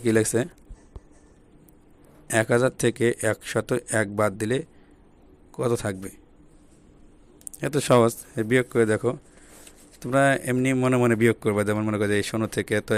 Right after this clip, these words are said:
এক বাদ দেওয়া যায় না, শূন্য আমি এক দুই কথা দশ, দশ থেকে এক বাদ দুই কথা নয়, আর এই এক কী করবে? এই শূন্য সাথে যোগ করবে কত?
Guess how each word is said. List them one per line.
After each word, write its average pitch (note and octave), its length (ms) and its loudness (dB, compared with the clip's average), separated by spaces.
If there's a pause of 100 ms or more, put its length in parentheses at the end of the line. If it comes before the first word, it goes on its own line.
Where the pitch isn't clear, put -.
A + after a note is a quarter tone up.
এক G#2 140 0
বাদ G2+ 160 0
দেওয়া G2 140 -2
যায় G2 100 -2
না, F#2+ 100 -4
শূন্য G2+ 140 -8 (120)
আমি G2+ 140 -6
এক G2 100 -4
দুই G2 180 -4
কথা G2 140 -4 (160)
দশ, F#2+ 180 -2 (760)
দশ G2+ 120 -2 (100)
থেকে G2+ 240 -6
এক G2 100 -4
বাদ G2+ 120 0
দুই G2 120 -6
কথা F#2+ 160 -4 (160)
নয়, G2+ 240 -2 (960)
আর G2 160 -4 (260)
এই G2+ 60 -6 (100)
এক G2+ 120 -4
কী G#2 160 -8
করবে? G#2 200 -2 (100)
এই G2 80 -4
শূন্য G#2 180 -8
সাথে G2+ 180 -6
যোগ G2+ 140 -6
করবে G2 240 -6
কত? G2 140 -6